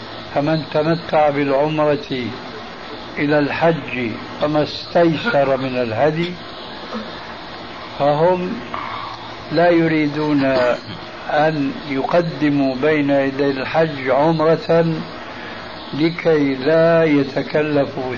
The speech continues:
ثمن الهدي، أو إذا كانوا فقراء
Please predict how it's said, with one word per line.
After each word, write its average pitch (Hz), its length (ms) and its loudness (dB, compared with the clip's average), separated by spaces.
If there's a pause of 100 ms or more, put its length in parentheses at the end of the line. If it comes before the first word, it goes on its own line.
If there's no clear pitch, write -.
ثمن 147 400 2 (580)
الهدي، 123 520 -2 (1300)
أو 185 280 4
إذا 147 280 2
كانوا 160 440 2
فقراء 151 800 4